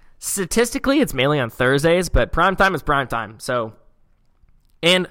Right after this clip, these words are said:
with Justin Jefferson out, that's huge. Um, K J Osborne is receiver one, I guess, or Jordan Addison, and then rookie Brandon Powell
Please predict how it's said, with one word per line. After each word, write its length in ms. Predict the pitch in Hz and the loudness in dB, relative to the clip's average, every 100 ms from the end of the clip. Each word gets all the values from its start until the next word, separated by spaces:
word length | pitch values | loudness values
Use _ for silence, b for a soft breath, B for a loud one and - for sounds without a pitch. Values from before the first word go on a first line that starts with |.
| b b b b b - | b b b b b -2
with 260 | 175 - | -2 0
Justin 340 | 165 190 247 190 | 0 0 0 -6
Jefferson 460 | 127 156 214 233 | -4 -2 0 0
out, 340 | - 220 247 - - _ _ _ | 2 2 0 -4 -20 _ _ _
that's 280 | - 156 - | -2 -2 0
huge. 460 | 165 160 165 160 - b b - | 0 2 2 -2 -12 b b -2
Um, 500 | 139 135 123 110 113 - _ _ _ | 2 2 0 -4 -10 -18 _ _ _
K 160 | - 170 | -2 0
J 180 | 165 151 | 2 2
Osborne 520 | 120 151 143 151 156 | 4 4 2 0 0
is 280 | 139 143 - | 0 -4 -4
receiver 460 | 147 - 165 147 147 | -4 -2 -2 -2 -2
one, 400 | 123 131 143 151 | 0 0 0 0
I 100 | 147 | -2
guess, 320 | 147 151 - | 0 -2 -2
or 80 | 131 | -4
Jordan 320 | 143 135 127 | 0 0 0
Addison, 540 | 123 139 - 156 160 | 0 0 -2 -2 -4
and 120 | - 139 | -4 -6
then 200 | 123 120 | -6 -6
rookie 240 | 139 151 | -6 -6
Brandon 440 | 123 120 139 135 | -4 -2 -2 -4
Powell 480 | 117 131 135 151 165 | -2 -2 0 -2 -4